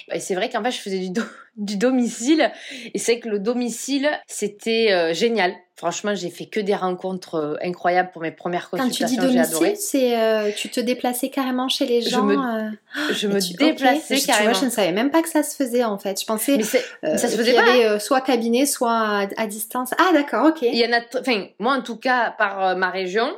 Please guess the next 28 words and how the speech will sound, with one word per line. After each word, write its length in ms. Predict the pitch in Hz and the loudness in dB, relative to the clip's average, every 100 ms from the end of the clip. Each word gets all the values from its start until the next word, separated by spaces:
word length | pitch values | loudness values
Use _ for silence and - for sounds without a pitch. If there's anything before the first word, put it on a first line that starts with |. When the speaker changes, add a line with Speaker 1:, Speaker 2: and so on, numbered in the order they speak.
| - | -6
Speaker 1:
il 60 | |
y 40 | 175 | -8
avait 100 | 170 | -4
personne 360 | 254 254 370 | -6 -2 -4
qui 120 | 359 220 | -4 -8
faisait 180 | 226 | -6
du 40 | 220 | -4
domicile. 500 | 208 196 185 202 160 - - - - | -4 -6 -8 -10 -10 -16 -20 -20 -12
C'est 180 | - 208 | -4 -2
juste 200 | 302 - | -2 0
que 60 | |
moi, 260 | 247 220 277 330 | -2 2 0 0
j'avais 220 | 214 202 | 0 0
envie 320 | 208 220 277 | -2 -4 -6
de, 100 | 220 | -6
pareil, 400 | 208 196 175 294 | -4 -2 0 0
de, 100 | 233 | -2
Speaker 2:
Ok. 260 | 202 233 226 | -4 -8 -10
Speaker 1:
de 80 | 190 | -12
trouver 360 | - 233 233 | -10 -6 -4
quelque 180 | 269 240 | -2 -4
chose 180 | 254 240 | -4 -6
qui 100 | 233 | -6
se 140 | 220 | -8
faisait 320 | 185 185 190 170 | -8 -6 -4 0
pas 180 | 233 | 2
non 180 | 233 208 | 2 -2
plus. 220 | - 240 | -4 -2